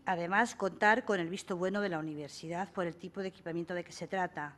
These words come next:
Mire, las, eh, preferencias del equipo de gobierno se las resumo. Son, en primer lugar, parcela de la Semana Negra, propiedad de la universidad, eh, que además creemos que debiera ser un equipamiento que gestionen ellos, pero bueno, estaremos a,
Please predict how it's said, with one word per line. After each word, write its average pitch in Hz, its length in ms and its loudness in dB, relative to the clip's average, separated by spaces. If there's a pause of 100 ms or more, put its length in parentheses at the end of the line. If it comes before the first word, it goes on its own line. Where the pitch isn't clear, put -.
(100)
Mire, 185 360 -8
las, 185 460 -4
eh, 185 100 -12
preferencias 226 640 -4
del 247 100 -2
equipo 233 260 -4
de 226 100 2
gobierno 233 380 0
se 180 160 -8
las 175 100 0
resumo. 160 500 -8 (340)
Son, 208 280 0
en 214 140 -2
primer 247 320 2
lugar, 156 360 -2 (600)
parcela 277 440 6
de 269 80 4
la 208 120 4
Semana 233 380 4
Negra, 247 400 4
propiedad 214 420 2
de 233 80 4
la 233 120 6
universidad, 202 720 0 (920)
eh, 185 160 -10
que 180 120 -6
además 151 360 -4
creemos 170 380 -4
que 170 160 -6
debiera 170 380 -4
ser 196 180 -6
un 196 140 -4
equipamiento 185 520 -6
que - 120 -8
gestionen 185 440 -8
ellos, 254 280 -2
pero 165 160 -8
bueno, 160 200 -2 (360)
estaremos 180 520 -6
a, 196 60 -4